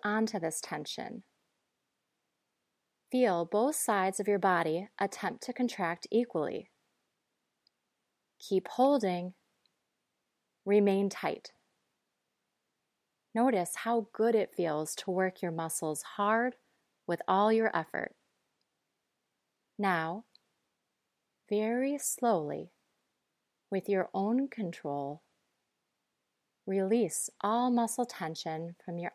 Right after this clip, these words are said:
arms and hands. Relax them so they are resting comfortably. Your brain and your body are flowing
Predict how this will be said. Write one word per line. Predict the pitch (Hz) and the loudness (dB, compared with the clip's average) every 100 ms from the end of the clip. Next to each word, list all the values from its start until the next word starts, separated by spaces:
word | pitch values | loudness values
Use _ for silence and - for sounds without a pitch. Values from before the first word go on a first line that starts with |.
| - | -6
arms | 160 156 160 175 - - - | -4 -4 -4 -6 -10 -12 -10
and | 170 | -8
hands. | 156 165 143 131 135 - - _ _ _ _ _ _ _ _ _ _ _ _ _ _ _ - | -8 -10 -8 -8 -10 -12 -16 _ _ _ _ _ _ _ _ _ _ _ _ _ _ _ -4
Relax | 220 214 220 226 | 0 2 0 -2
them | - 156 143 147 165 _ _ _ _ _ _ | -6 -6 -6 -8 -12 _ _ _ _ _ _
so | - - | -8 -2
they | 202 185 180 | 2 2 2
are | 190 | 2
resting | 165 160 - 180 | 0 -4 -8 -10
comfortably. | - - - - - 62 - _ _ _ _ _ _ _ _ _ _ _ _ _ _ _ _ _ _ _ _ _ _ _ _ _ _ _ _ _ _ _ _ _ _ _ _ | -8 -12 -10 -12 -12 -12 -14 _ _ _ _ _ _ _ _ _ _ _ _ _ _ _ _ _ _ _ _ _ _ _ _ _ _ _ _ _ _ _ _ _ _ _ _
Your | - 202 | 0 0
brain | 190 165 160 170 214 311 - _ _ _ _ _ _ _ _ - | 2 2 2 2 0 0 -6 _ _ _ _ _ _ _ _ 0
and | 202 208 | 2 6
your | 226 | 4
body | 185 196 202 190 151 156 - | 4 2 2 2 0 -4 -8
are | - 180 190 190 - | -4 -2 -2 -4 -6
flowing | 196 190 196 202 214 185 156 143 147 | -4 0 2 4 4 2 -2 -6 -10